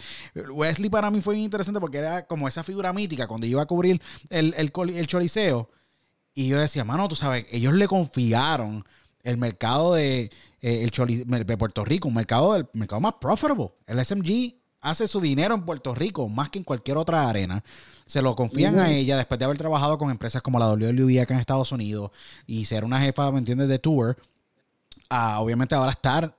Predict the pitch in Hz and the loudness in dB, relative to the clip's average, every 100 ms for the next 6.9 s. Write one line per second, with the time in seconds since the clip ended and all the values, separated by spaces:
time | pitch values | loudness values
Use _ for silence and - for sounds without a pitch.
0 | _ _ 123 113 113 104 107 123 143 127 | _ _ -4 0 2 0 -2 -2 -2 -2
1 | 120 131 127 123 120 101 120 113 104 117 | -4 -2 -4 -2 -4 -4 -4 -4 -6 -6
2 | 117 143 110 90 - - - - 123 101 | -4 -4 -6 -10 -12 -20 -18 -10 -8 -6
3 | 127 202 _ _ _ _ _ _ _ 104 | -8 -8 _ _ _ _ _ _ _ -4
4 | 107 90 95 101 120 156 - 175 156 123 | -2 -2 -2 -2 0 0 0 0 0 0
5 | 117 147 151 113 135 151 139 110 98 101 | 0 2 0 0 -2 0 -2 -2 -4 -4
6 | 117 135 131 131 139 131 139 139 110 | -4 -2 -2 2 2 2 0 -2 -4